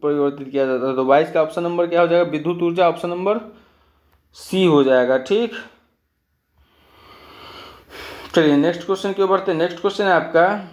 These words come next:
कि घरों में विद्युत से दुर्घटना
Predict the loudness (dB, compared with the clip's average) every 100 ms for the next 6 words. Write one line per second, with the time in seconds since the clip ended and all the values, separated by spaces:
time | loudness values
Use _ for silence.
0 | -14 -8 -6 0 2 2 0 -2 -4 -2
1 | -2 0 -2 -2 -10 -20 _ _ _ _
2 | _ 2 4 4 2 -2 -10 -10 -4 -4
3 | -2 -2 -2 0 0